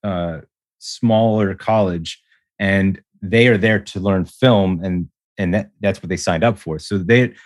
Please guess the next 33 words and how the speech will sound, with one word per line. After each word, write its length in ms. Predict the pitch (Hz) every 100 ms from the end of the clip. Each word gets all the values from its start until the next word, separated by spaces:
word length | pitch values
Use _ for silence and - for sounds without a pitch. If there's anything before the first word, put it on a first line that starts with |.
| _ -
they're 260 | 120 151 139
a 40 |
little 220 | 123 131
bit 160 | 110 101
more 240 | 117 113
resistant 560 | 104 98 120 - 95 -
sometimes. 600 | - 107 92 90 78 - - _ _
So 140 | - 120
the, 260 | 120 113 -
to 80 | -
answer 160 | 160 143
your 60 |
question 360 | 143 135 101 98
is, 180 | 92 -
I 100 | 104
started 300 | - 170 165
with 140 | 123
them 300 | 123 113 110 _
in 100 | 117
their 120 | 107 98
first 360 | - 101 -
year. 300 | 92 78 - _ _ _ _ _
So 160 | - 113
the 80 | 95
B 180 | 135 147
F 140 | 143
As, 220 | 123 107
I 60 | 107
get 200 | 113 92
them 300 | 107 98 98
the 80 | 92
first 340 | - 113 101
semester. 580 | - 101 90 - 73 76